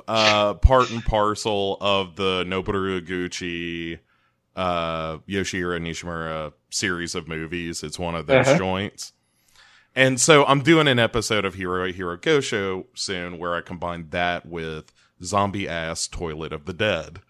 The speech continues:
Speaker 2: Ah, yes, that classic.
Speaker 1: Yeah, which are the, I'll get into it on the show.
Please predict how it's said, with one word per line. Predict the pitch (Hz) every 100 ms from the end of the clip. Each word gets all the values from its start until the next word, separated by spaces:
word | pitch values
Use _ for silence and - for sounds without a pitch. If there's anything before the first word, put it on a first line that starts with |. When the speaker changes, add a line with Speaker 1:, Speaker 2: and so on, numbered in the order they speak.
| _ _ _ _ _ -
Speaker 2:
Ah, | 190 208 226
yes, | 190 160 180 160 -
that | - 151 147
classic. | - 143 139 - 110 -
Speaker 1:
Yeah, | 156 151 127 104 - - -
which | 139 170 170 -
are | 147 143 139 139 135
the, | 123 120 131 123 123 123 _ _ _ - _ _ _ 143 - _ _ _ _ _ _ _ _ -
I'll | 175
get | 147 139
into | 120 110 110
it | 95
on | 87
the | 85
show. | - 90 69 67